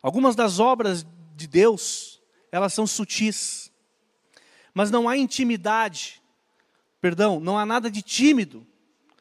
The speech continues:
naquilo que o Senhor fez. A grandeza do céu, as estrelas, os planetas, as constelações, tudo isso são as maravilhas que o Senhor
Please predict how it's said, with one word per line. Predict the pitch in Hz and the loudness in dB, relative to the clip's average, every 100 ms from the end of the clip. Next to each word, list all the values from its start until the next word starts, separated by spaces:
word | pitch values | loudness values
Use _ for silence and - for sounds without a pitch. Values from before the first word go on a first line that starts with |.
| - | -10
naquilo | 170 - 233 220 | -8 -2 -2 -2
que | 202 | -4
o | |
Senhor | 175 185 185 196 - - _ | -4 -2 2 2 0 -12 _
fez. | - - 160 123 - - - - _ _ _ _ _ _ _ - | -12 -2 -2 -2 -8 -12 -14 -20 _ _ _ _ _ _ _ -8
A | 170 | -4
grandeza | 185 220 202 226 269 220 | 0 0 2 4 4 2
do | 196 185 | -4 -6
céu, | - 202 202 185 _ _ _ | -6 -6 -6 -8 _ _ _
as | 175 175 | -4 -4
estrelas, | 170 - 196 220 208 180 - - - _ _ _ _ - | -8 -2 2 2 0 -8 -14 -16 -20 _ _ _ _ -16
os | - | -6
planetas, | 202 185 196 226 220 165 170 | 0 2 4 2 0 -8 -10
as | - | -6
constelações, | 208 - 208 180 - 208 220 - - - _ _ _ _ _ _ _ - | -6 -2 -2 -2 -2 -2 -2 -8 -16 -20 _ _ _ _ _ _ _ 0
tudo | 302 254 | 0 2
isso | 277 254 208 | 0 -2 -6
são | - 233 | -4 -4
as | 214 | -2
maravilhas | 226 208 170 277 294 262 - | -2 -2 -2 -2 -2 -4 -6
que | 247 | -8
o | |
Senhor | - 226 220 226 | -6 -4 -2 -4